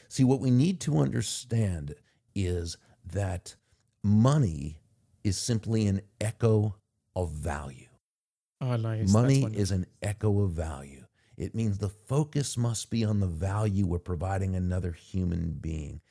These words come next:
Speaker 1: It's like Zig Ziglar famously said, "You can have everything in life you want if you'll just help enough other people get what they want."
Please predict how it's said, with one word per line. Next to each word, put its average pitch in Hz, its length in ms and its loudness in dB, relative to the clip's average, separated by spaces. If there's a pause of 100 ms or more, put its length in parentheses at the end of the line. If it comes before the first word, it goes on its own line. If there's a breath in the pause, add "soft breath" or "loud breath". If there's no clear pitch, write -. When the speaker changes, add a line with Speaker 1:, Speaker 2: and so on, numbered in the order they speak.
(140)
Speaker 1:
It's 95 160 -6
like 98 180 0
Zig 104 300 0
Ziglar 95 400 0
famously 95 560 -4
said, 78 460 -6 (220 soft breath)
"You 104 120 -2
can 120 140 0
have 110 200 0
everything 120 400 0
in 113 140 2
life 110 280 0
you 104 160 2
want 85 440 -2 (260 soft breath)
if 123 260 -2
you'll 107 160 2
just 98 280 -2
help 104 260 -4
enough 101 260 0 (120)
other 101 240 -4
people 90 340 -6
get 82 240 -4
what 90 180 -8
they 110 200 -2
want." - 400 -8